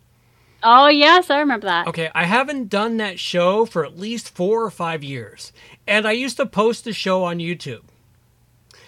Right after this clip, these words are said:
Speaker 2: I got an email a couple of days ago that episode twenty of The Cranky Old Bastard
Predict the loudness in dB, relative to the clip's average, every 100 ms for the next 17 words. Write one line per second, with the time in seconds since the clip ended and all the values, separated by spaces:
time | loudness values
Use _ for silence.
0 | -20 _ _ _ _ _ _ _ _ _
1 | _ _ _ -4 0 0 0 -2 -2 -4
2 | -4 -2 -2 -4 -8 -12 _ _ _ _
3 | -8 -6 -6 -4 -2 -4 -4 -8 -8 -10
4 | -16 _ _ _ _ -14 -8 -4 -4 -8
5 | _ _ -6 -4 -4 -2 -4 -6 -6 -2
6 | 0 -2 -6 -10 -10 -10 -8 -6 -6 -6
7 | -6 -6 -6 -6 -6 -8 -14 -20